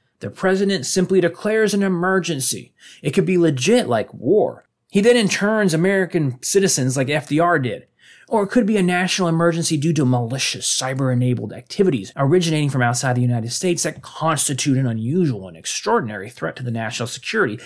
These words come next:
foreign policy, and economy of the United States, like one of Barack Obama's executive orders.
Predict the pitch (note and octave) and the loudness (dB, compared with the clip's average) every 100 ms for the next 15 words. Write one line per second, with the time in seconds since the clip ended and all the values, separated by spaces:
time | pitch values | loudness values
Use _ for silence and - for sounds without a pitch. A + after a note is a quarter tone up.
0 | - - A#3 B2+ C#3+ B2 A#2+ B2+ A2+ G#2 | -8 2 2 2 0 -2 0 -2 -4 -6
1 | - - G3 B2+ G2+ A2 G#2+ F#2 - G3 | -10 -6 -4 -4 -6 -10 -10 -6 -6 -4
2 | D3 - - - - - B2 A#2 B2+ B2 | -4 -6 -10 -20 -20 -2 -2 0 2 2
3 | A2+ A#2+ G#2 G#2+ G#2+ C3+ G3 B2+ G2+ F#2+ | 2 -2 -2 -6 -2 0 2 0 -4 -10
4 | G#2 F#2+ F#2+ E2 F#2 D2+ - | -10 -10 -12 -12 -14 -16 -20